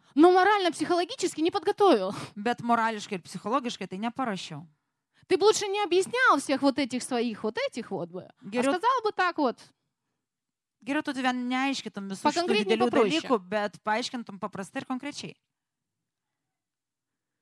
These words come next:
Speaker 1: Иисус мог внести на эти счета огромные суммы.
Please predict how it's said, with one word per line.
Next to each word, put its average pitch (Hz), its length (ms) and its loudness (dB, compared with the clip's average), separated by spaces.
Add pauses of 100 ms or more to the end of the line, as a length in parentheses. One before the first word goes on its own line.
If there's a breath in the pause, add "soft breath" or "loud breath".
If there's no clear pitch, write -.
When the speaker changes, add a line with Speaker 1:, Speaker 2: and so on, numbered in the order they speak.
(1500)
Speaker 1:
Иисус 302 360 0
мог 302 420 4
внести 254 720 0
на 240 200 -2
эти 226 140 -8
счета 254 480 -2
огромные 214 600 0
суммы. 214 420 -6